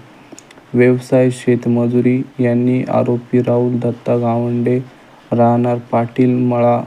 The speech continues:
वडगाव रासाई, तालुका शिरूर, यांच्या विरोधात पोलिसांच्या फिर्यादीत दिली. शनिवार दिनांक सोळा रोजी रात्री सव्वा अकरा वाजवून,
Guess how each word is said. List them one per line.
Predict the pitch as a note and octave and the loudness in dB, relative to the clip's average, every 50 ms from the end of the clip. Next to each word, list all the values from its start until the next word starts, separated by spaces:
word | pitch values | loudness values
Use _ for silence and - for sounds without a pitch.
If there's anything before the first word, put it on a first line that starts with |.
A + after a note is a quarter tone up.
| - C#3+ B2 | -8 -6 -2
वडगाव | B2 A#2+ A#2+ A#2+ A#2+ B2 A#2+ A#2+ A#2+ - - - - - C3+ C3 | 0 2 2 2 0 0 -2 -2 -4 -4 -8 -12 -14 -10 -6 -2
रासाई, | B2 A#2+ A#2+ A#2+ - - B2+ B2 B2 B2 | 0 0 0 0 -2 -4 -2 -2 -2 -2
तालुका | B2+ - - - - - - A#2 B2 B2 B2 - B2 B2 A#2+ | -4 -8 -14 -10 -6 -6 -4 -2 -4 -4 -2 0 0 0 0
शिरूर, | B2 - B2 A#2+ B2 B2 B2 B2+ | 0 2 2 2 2 0 -2 -2
यांच्या | B2 B2 A#2+ A#2+ A#2 A#2 - B2 B2 C3 B2+ - - - - - - - - - - - - | -2 -2 -2 -2 -4 -4 -4 -4 -4 -4 -6 -12 -18 -20 -20 -20 -20 -20 -20 -20 -20 -6 -2
विरोधात | B2 B2 B2 B2+ B2 B2 B2 B2 B2 B2+ - - - | 0 0 2 2 0 2 2 0 0 -2 -4 -2 0
पोलिसांच्या | B2+ B2 A#2+ A#2+ - B2 B2 B2 A#2+ - - B2+ B2+ B2+ C3 C3+ - - - - - - - - - - - - - - - - - - - - - - - - - | 2 2 2 0 -2 -2 -2 -2 -2 -4 -2 -2 -2 -2 -4 -6 -10 -18 -20 -20 -20 -20 -20 -20 -20 -20 -20 -20 -20 -20 -20 -20 -20 -20 -20 -20 -20 -20 -16 -2 0
फिर्यादीत | C3 B2 B2+ B2 B2 B2 B2 B2 B2+ B2+ | 2 4 4 4 4 4 2 2 0 0
दिली. | B2 B2 B2 - A#2+ A#2+ A#2 G#2+ - - - - - - - - - - - - - - - - - - | 0 0 0 0 0 2 2 0 -2 -4 -8 -18 -20 -20 -20 -20 -20 -20 -20 -20 -20 -20 -20 -12 -6 -2
शनिवार | B2 B2 B2 B2 B2 B2 B2 | 0 0 2 2 2 2 2
दिनांक | B2+ B2 B2 A#2+ A#2+ A#2+ A#2+ A#2+ A#2+ - B2+ | 2 0 0 0 0 0 -2 -4 -4 -4 -4
सोळा | B2 A#2+ B2 - - A#2 A#2 A#2+ A#2+ A#2+ | -4 -4 -4 -2 0 2 2 2 2 0
रोजी | A#2+ A#2+ A#2+ A#2 A#2+ A#2 - B2+ B2 B2+ B2 - - - - - - - - | 0 0 0 -2 -2 -2 -2 -2 -4 -4 -6 -10 -18 -20 -20 -20 -20 -2 0
रात्री | A#2+ A#2 A#2 A#2 - B2+ B2+ B2 | 2 2 2 0 0 0 0 0
सव्वा | B2 B2 - B2+ A#2 A#2+ A#2+ A#2+ A#2+ A#2+ A#2+ | -2 -4 -4 -2 -2 0 0 0 0 0 -2
अकरा | A#2 - - A#2+ A#2+ A#2 | -2 -4 -4 -2 0 0
वाजवून, | A#2 A#2 A2+ A2+ A2+ A2+ A#2+ A#2+ A#2+ A#2+ B2 A#2+ A#2+ | 0 0 0 0 0 0 -2 -2 -2 -2 -4 -4 -6